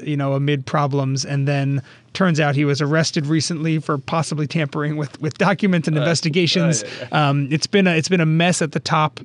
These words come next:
Speaker 1: There's a new board of U S A Gymnastics that, that, that's really not that old either. But, you know, the, the, clearly the U S O thinks,
Speaker 2: Well,
Speaker 1: U S O C thinks more is
Speaker 2: watch
Speaker 1: needed.
Speaker 2: this, Bar. Eben and I are always on the same page.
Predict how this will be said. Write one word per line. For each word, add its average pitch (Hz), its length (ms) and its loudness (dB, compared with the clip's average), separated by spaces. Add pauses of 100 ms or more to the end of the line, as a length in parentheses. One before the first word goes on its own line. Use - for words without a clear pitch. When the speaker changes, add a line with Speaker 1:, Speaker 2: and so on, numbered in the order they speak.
(240)
Speaker 1:
There's 147 160 -2
a 147 60 0
new 160 120 4
board 160 360 4
of 151 100 -4
U 165 160 2
S 156 140 0
A 156 80 0
Gymnastics 143 640 -2
that, 135 200 -6
that, 135 140 -8
that's 139 240 -8
really 175 240 2
not 147 240 0
that 143 180 0
old 143 260 2
either. 135 420 0 (320)
But, 139 240 0
you 147 100 -4
know, 127 140 -4
the, 135 260 -4
the, 147 100 -8
clearly 165 320 0
the 143 120 2
U 139 100 4
S 131 140 -2
O 143 80 0
thinks, 135 380 -6
Speaker 2:
Well, - 80 -20
Speaker 1:
U 170 180 2
S 156 100 0
O 165 60 2
C 151 180 0
thinks 139 240 -4
more 131 220 -2
is 127 100 -2
Speaker 2:
watch 127 200 -2
Speaker 1:
needed. 123 140 -4
Speaker 2:
this, 120 120 -6
Bar. 98 240 -8
Eben 104 260 -6
and 104 120 -10
I 101 160 -8
are 101 120 -8
always 101 220 -10
on 95 120 -10
the 95 60 -14
same 101 300 -12
page. - 340 -12